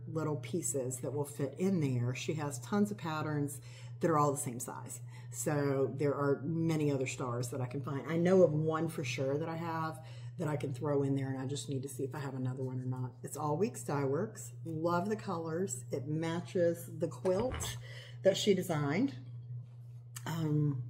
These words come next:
don't recall the name of that, but I did make that back in the day. Um, this is the bag it's living in, and being Lori Holt, it's kind of a crime that I'm using Fig Tree fabric, but I love, love the fabric,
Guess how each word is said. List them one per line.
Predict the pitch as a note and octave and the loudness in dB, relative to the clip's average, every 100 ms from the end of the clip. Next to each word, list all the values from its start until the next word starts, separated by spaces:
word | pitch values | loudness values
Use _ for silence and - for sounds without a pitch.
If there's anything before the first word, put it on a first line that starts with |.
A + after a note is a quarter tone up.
| - - - F#3 E3 | -10 -14 -12 -10 -4
don't | D3 C3 | -4 -4
recall | C#3 C#3+ C3+ | -6 -6 -4
the | C3+ | -2
name | B2+ B2+ | 0 0
of | |
that, | B2+ B2+ - | 0 -2 -4
but | C#3 | -2
I | C3+ | -2
did | B2+ C3 B2+ | 0 0 2
make | B2+ - | 0 0
that | B2 B2 | -2 0
back | B2 B2+ | -2 0
in | B2 | 2
the | |
day. | A#2+ D#3+ G#3+ - - - - - | 2 2 0 -8 -14 -14 -8 -2
Um, | E3 D#3 | 0 0
this | F3+ F#3+ | 0 -2
is | |
the | F3+ | 0
bag | E3 D#3 - G#3+ | 0 0 0 2
it's | G#3+ G3 | 2 4
living | E3 C#3+ C3 | 4 4 2
in, | C3+ A3 - - | 2 0 -2 -2
and | E3+ | 4
being | F3+ F#3+ F3 | 8 8 6
Lori | E3+ E3 D#3+ | 4 2 2
Holt, | E3 D3+ - | 0 0 -2
it's | - | -6
kind | F#3 F3 | -4 -4
of | |
a | D#3 | -4
crime | D#3+ D3 D3 | -2 0 0
that | C3+ | 0
I'm | C3+ | -2
using | C3+ C3+ C3+ C3+ - - - - | -2 -2 -2 -2 -6 -14 -14 -6
Fig | D#3 C#3 | -4 -2
Tree | D3 B2 | -2 -2
fabric, | A#2+ B2 E3 F3+ - - | -2 -2 -2 -4 -4 -2
but | C3 B2 - - - - - - - - | 0 0 -2 -12 -14 -12 -12 -12 -12 -6
I | |
love, | C3+ C3 B2 - - | -4 -4 -6 -8 -6
love | E3+ F3 - | -4 -4 -4
the | D3+ | -4
fabric, | C#3+ C#3 C#3+ B2 - | -2 2 0 0 -6